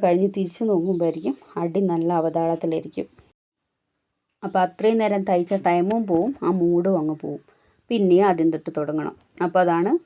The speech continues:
ഫസ്റ്റ് റഫ് ഒരു തുണി എടുക്കുക, സ്റ്റിച്ച് അടിയിലും മുകളിലും കറക്റ്റ് ആണോ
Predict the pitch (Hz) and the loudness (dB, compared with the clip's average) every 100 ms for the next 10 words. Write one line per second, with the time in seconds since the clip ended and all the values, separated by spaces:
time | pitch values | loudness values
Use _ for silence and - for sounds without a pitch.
0 | _ 196 - 208 196 185 202 196 180 180 | _ -8 -4 0 0 0 -6 -6 -4 -2
1 | 202 185 - 339 392 _ _ 208 175 - | -2 -4 -4 -6 -6 _ _ -10 -10 0
2 | 208 170 180 208 202 165 160 196 190 156 | 0 2 -2 -2 -2 0 0 -4 -6 -8
3 | 151 - 202 | -8 -4 -2